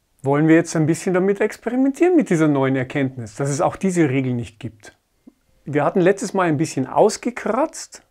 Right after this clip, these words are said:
jetzt machen wir was Analoges und dafür brauchen wir ein bisschen Platz an der Tafel. <laughs> Beim Wegwischen fällt mir gerade auf, ich habe ja das, die Zeit noch nicht eingezeichnet, das Diagramm,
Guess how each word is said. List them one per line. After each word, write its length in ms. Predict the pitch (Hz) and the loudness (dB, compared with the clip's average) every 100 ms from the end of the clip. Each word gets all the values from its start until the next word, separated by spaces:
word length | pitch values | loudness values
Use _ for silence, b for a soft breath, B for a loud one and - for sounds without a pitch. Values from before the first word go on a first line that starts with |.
| - | -6
jetzt 200 | 139 - | -6 -2
machen 220 | 151 175 | -4 0
wir 100 | 165 | 0
was 140 | 147 139 | 0 -2
Analoges 680 | 135 127 143 220 302 - B B B B B | -4 -2 -2 0 -4 -6 B B B B B
und 160 | 131 | -4
dafür 240 | 143 151 165 | -2 0 0
brauchen 260 | 147 147 | 0 0
wir 80 | 160 | 0
ein 80 | 151 | 0
bisschen 300 | 170 - 202 | -2 -4 -8
Platz 440 | - 117 - - _ _ - | -8 -10 -10 -20 _ _ -10
an 140 | 127 | -4
der 100 | 180 | -4
Tafel. 340 | - 110 - - _ _ _ _ _ _ _ _ _ _ _ - | -4 -6 -8 -20 _ _ _ _ _ _ _ _ _ _ _ -14
<laughs> 300 | - 208 151 | 0 2 6
Beim 220 | 160 151 | 4 4
Wegwischen 440 | 180 165 160 156 | 2 2 0 0
fällt 180 | 165 165 | 0 2
mir 100 | 160 | 4
gerade 320 | 143 151 151 | 6 6 6
auf, 160 | 165 - b b b | 2 0 b b b
ich 140 | - | -4
habe 140 | 160 165 | 2 2
ja 20 | |
das, 240 | - - - - - | 2 -2 -12 -18 -12
die 100 | 131 | 0
Zeit 240 | 147 175 | 4 4
noch 80 | 190 | 4
nicht 160 | 160 139 | 2 2
eingezeichnet, 720 | 131 127 - 123 123 120 - | 0 -2 -2 -4 -4 -8 -10
das 160 | 123 - | -12 -2
Diagramm, 480 | 147 127 131 160 | 0 2 2 0